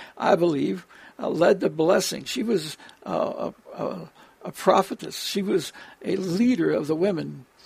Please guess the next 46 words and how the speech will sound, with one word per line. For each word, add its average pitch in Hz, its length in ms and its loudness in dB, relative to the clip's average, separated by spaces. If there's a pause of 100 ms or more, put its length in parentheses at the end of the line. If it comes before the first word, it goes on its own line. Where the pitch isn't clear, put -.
(220)
in 151 160 -4
praising 165 460 2
the 143 100 -2
Lord. 156 320 -2
And, 139 160 -8 (320)
uh, - 400 -4
I - 80 -2
believe 180 440 0
that 160 120 -2
that 87 200 0
water - 340 2
kept - 260 -6
sustaining, 170 600 -2 (500)
uh, 139 220 -4
because - 580 2
of - 160 0
the - 100 -6
way - 220 2
of 156 140 -2
Marion 165 420 -2 (240)
leading 165 400 0
the - 80 -4
women 143 300 -2
like - 240 -8
that. - 240 -8 (640)
But 170 100 4
remember 180 400 2
that 156 200 -2
that - 200 -2
second - 420 0
group 175 200 -2
of - 120 -6
people - 380 -2
that - 260 -6
saw - 300 0
this - 260 -6 (240)
striking - 420 0
the 151 80 -4
rock, 156 360 -2
by 147 140 -4
that 175 260 0
time 170 400 -2
all 233 300 4
of 156 100 -6
the 156 140 -2
elders 147 420 0